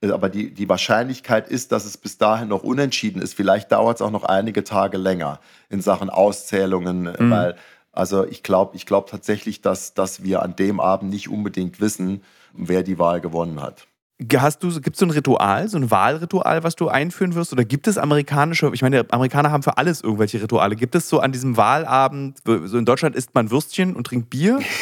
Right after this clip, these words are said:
Speaker 1: <laughs>
Speaker 2: Zumindest Sozialdemokraten machen das. Wie ist es bei den Amis? Gibt's da so Wahlrituale, an denen du sogar vielleicht teilnehmen wirst?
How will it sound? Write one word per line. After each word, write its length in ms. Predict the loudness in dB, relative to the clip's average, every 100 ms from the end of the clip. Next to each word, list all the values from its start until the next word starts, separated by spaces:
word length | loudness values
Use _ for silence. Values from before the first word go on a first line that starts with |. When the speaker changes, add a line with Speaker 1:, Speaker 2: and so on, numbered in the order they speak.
| -6
Speaker 1:
<laughs> 320 | -8 -6 0
Speaker 2:
Zumindest 240 | 2 4
Sozialdemokraten 840 | 2 4 4 2 -2 2 2 2 0
machen 260 | 0 0
das. 300 | -2 -4 -6 -20 -10
Wie 240 | -4 -2 0
ist 140 | 0
es 60 | 0
bei 80 | 0
den 100 | 2
Amis? 300 | 0 0 -2
Gibt's 240 | -8 0
da 180 | 2 2
so 300 | 0 -2 2
Wahlrituale, 1300 | 4 4 4 2 0 -4 -4 0 2 2 2 2 0
an 100 | 0
denen 160 | 0
du 120 | 0 0
sogar 240 | 2 2
vielleicht 240 | 2 0
teilnehmen 420 | 0 0 0 -4 -6
wirst? 340 | -10 -12 -20